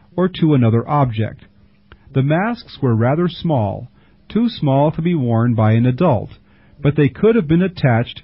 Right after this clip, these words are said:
to a deceased infant or served some other function in the cult of the temple. One major objective is to locate the water supply of a city. It is the lifeline, so to speak, of a city,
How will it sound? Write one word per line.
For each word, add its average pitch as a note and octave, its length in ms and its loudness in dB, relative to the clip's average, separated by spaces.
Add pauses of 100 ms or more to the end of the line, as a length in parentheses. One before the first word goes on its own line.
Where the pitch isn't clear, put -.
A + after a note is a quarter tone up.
to D#3 160 0
a D#3 40 0
deceased C3 580 0
infant E3+ 520 -2 (360)
or C3 100 2
served F#3 420 0
some F3 300 -2
other F3+ 240 -2
function C3 640 -2
in C#3 140 -2
the D#3 80 -2
cult G#2+ 480 -2
of A#2 140 -2
the B2 120 -2
temple. A#2+ 540 -2 (920)
One G3 320 2
major E3 400 0
objective E3+ 760 -2
is C#3+ 220 -2
to E3 80 -4
locate D#3 580 -2
the D3+ 80 -2
water E3+ 380 -2
supply G2+ 600 -4
of B2 140 -4
a D3 60 -2
city. C3 500 -2 (800)
It G#3+ 140 2
is G#3+ 120 -2
the E3 100 0
lifeline, B2+ 720 0
so C#3 240 -2
to C#3+ 80 2
speak, A2 540 -2
of B2 140 0
a C3+ 60 2
city, A#2 540 -4